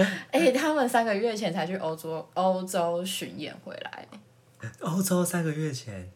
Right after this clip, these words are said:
Speaker 1: 对啊，
Speaker 2: 那
Speaker 1: 很厉害！我不知道他们怎么，我，我没有去查，但我蛮好奇他们怎么就是
Speaker 2: 办到的。
Speaker 1: 对啊，就是他们唱的时候都戴着口罩吗？还是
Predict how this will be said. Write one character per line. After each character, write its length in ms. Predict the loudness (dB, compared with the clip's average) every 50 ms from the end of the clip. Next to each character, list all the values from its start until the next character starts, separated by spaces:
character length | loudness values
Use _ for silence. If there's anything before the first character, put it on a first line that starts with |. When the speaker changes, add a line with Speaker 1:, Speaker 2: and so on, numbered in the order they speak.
| _ _
Speaker 1:
对 100 | -10 -8
啊， 240 | -8 -8 -10 -14 -16 -18 -20 _ _ _ _ _ -14 -8
Speaker 2:
那 100 | -6 -4
Speaker 1:
很 80 | -4 -4
厉 80 | -4
害！ 340 | -4 -4 -4 -4 -4 -4 -4
我 120 | -4 -2
不 100 | 2 4
知 0 |
道 140 | 4 4 4
他 100 | 4 2
们 160 | 2 2 2
怎 100 | 2 2
么， 320 | 0 0 0 -2 -4 -6 -8 -4
我， 160 | -2 0 0
我 160 | 0 0 0
没 100 | -2 -2
有 120 | -2 -2 -2
去 120 | -2 -4
查， 220 | -4 -2 0 0 0
但 160 | 0 0 0
我 160 | 0 0 -2
蛮 260 | -2 -2 -2 -2 -2
好 200 | 0 -2 -4 -4
奇 220 | -4 -4 -4 -6 -6
他 140 | -6 -4
们 160 | -4 -4 -6 -8
怎 80 | -10
么 220 | -10 -12 -12 -14 -14 -10
就 160 | -6 -6 -6
是 240 | -6 -8 -10 -12 -10 -6
Speaker 2:
办 160 | -6 -6 -6 -6
到 260 | -6 -6 -6 -4 -4
的。 260 | -4 -6 -6 -8 -10 -10 -6
Speaker 1:
对 80 | -6 -4
啊， 280 | -4 -4 -6 -8 -10 -14 -16 -20 _ _
就 160 | 2 2 4
是 60 | 4
他 100 | 2 0
们 300 | 0 0 -2 -2 -2 -4
唱 260 | -6 -6 -4 -4 -4 -4
的 100 | -6 -8
时 120 | -8 -8
候 180 | -6 -6 -6 -6
都 180 | -6 -8 -10 -6
戴 240 | -2 -2 -2 -2 -2
着 100 | -6 -10
口 220 | -10 -10 -12 -10
罩 200 | -10 -10 -10 -10 -10
吗？ 200 | -10 -12 -12 -12
还 160 | -10 -10 -10
是 280 | -10 -10 -10 -12 -12